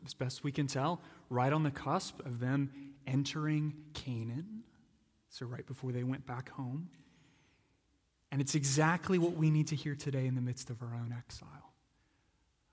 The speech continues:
Because in these verses, the Lord, what, what does he do?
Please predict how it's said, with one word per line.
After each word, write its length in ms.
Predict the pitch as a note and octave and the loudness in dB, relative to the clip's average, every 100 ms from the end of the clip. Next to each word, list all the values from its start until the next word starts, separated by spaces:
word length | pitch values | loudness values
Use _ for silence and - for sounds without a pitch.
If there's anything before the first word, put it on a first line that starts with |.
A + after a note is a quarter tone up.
| C#3 | -2
Because 260 | - E3 | 4 6
in 80 | E3+ | 8
these 140 | E3 C#3+ | 8 8
verses, 680 | D3 G#3 G#3+ - D3 D3+ | 10 10 10 4 2 2
the 120 | D#3 | 0
Lord, 440 | D3 D3 E3 D#3 C#3+ - | 0 2 4 4 2 -4
what, 140 | D#3+ | -4
what 100 | - | 0
does 120 | D#3 E3+ | 0 2
he 100 | G3+ | 0
do? 240 | B3 C3 | 0 0